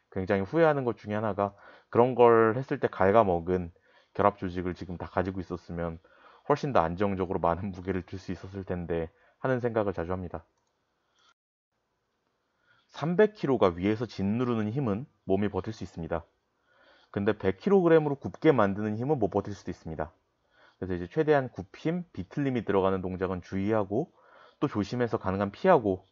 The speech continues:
발생하면 특히 웜업을 하면서 이제 수행 능력을 굉장히 보수적으로 평가해서 운동을 하자는 게 제 의견이고 또 그 다음으로 크게 생각나는 부상은 이제 벤치프레스에서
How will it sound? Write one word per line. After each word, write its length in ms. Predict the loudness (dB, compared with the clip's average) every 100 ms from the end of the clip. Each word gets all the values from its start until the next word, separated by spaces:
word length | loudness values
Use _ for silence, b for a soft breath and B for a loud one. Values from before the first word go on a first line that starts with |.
| _ b b b b
발생하면 760 | -2 -2 0 0 2 2 0 -2
특히 260 | -10 -2
웜업을 480 | 2 4 4 4 4
하면서 360 | 0 0 -2 -2
이제 160 | -4
수행 260 | -4 -2 0
능력을 280 | -2 -2 -2
굉장히 280 | -4 -4 -6
보수적으로 580 | -6 -6 -2 -2 -2
평가해서 680 | -4 -4 -2 -2 0 -2 -4 _ B B B
운동을 320 | -6 0 2 4
하자는 260 | 2 -2
게 100 | -2
제 120 | -2
의견이고 640 | -2 -2 -6 -6 -4 -4 -4 _ B B B B B
또 140 | 0 2
그 100 | 2
다음으로 440 | 6 6 6 0
크게 260 | -2 2 2
생각나는 500 | 4 0 0 -2 -4
부상은 340 | -4 -2 0
이제 100 | -2
벤치프레스에서 1000 | -6 -6 -8 -2 -2 0 0 2 2 0